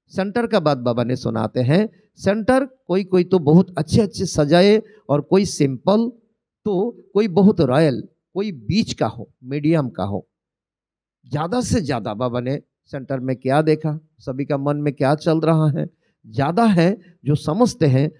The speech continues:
हमारा सेंटर कोई रॉयल होना चाहिए, चकचक होना चाहिए।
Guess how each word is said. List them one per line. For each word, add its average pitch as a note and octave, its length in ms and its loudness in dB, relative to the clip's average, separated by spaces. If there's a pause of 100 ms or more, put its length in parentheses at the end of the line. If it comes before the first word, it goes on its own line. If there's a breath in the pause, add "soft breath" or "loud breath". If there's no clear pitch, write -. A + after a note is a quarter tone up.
(220 soft breath)
हमारा C#3 340 -2
सेंटर B2 500 -6
कोई A#2+ 460 -6
रॉयल C#3 420 -4
होना A2+ 260 -10
चाहिए, G#2 360 -10 (120)
चकचक - 380 -16 (120)
होना B2+ 200 -16
चाहिए। F2 400 -18